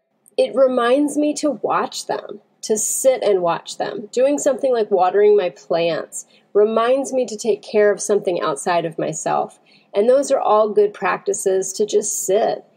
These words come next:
We don't just sit very often, but I think that it's important to find time to find a little stillness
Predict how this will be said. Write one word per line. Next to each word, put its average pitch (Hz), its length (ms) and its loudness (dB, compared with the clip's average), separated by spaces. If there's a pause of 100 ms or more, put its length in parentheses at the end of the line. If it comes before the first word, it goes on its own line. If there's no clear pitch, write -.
(360)
We 220 220 -2
don't 285 380 0
just - 480 -2
sit 226 320 -2
very 185 300 2
often, 160 580 -4 (140)
but 185 240 2
I 196 120 0
think 208 360 0
that 233 100 -2
it's 226 160 -4
important 208 640 2
to 208 160 -4
find 180 360 0
time 170 520 -2 (960)
to 208 120 0
find 185 360 2
a 175 100 -4
little 170 280 0
stillness 160 720 -2